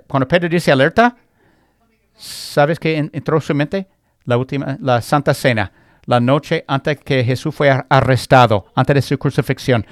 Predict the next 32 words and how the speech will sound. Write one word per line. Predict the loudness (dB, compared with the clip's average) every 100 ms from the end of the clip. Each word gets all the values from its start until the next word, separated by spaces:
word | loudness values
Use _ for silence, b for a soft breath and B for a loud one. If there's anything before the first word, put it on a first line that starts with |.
| B B B
porque | -4 0 0
Pedro | 2 2 4 4 2 2 _
se | -2 0
durmió. | 2 4 6 4 2 b b b b -6
Y | 0
Pedro, | 0 0 -2 0
eh, | 0
Jesús | 0 -6 -2 -2 0 0
dijo | 2 4
a | 4
Pedro | 4 2
que | 2
lo | 0
que | 2
iba | 2
a |
hacer, | 4 2 2 B B B
y | -2
en | 0
su | 0
orgullo | -2 0 0 2 0
Pedro | 2 2 2
dijo | 0
que | 0
nunca, | 2 0 0 -6 _ _ _ _ _ _ _ -6
y | -4
desanimó | -2 0 2 2 2 0
a |
Jesús, | 0 -2 -4 -4
falló | -2 2 2
a |
Jesús, | 0 -4 -6 -10 -14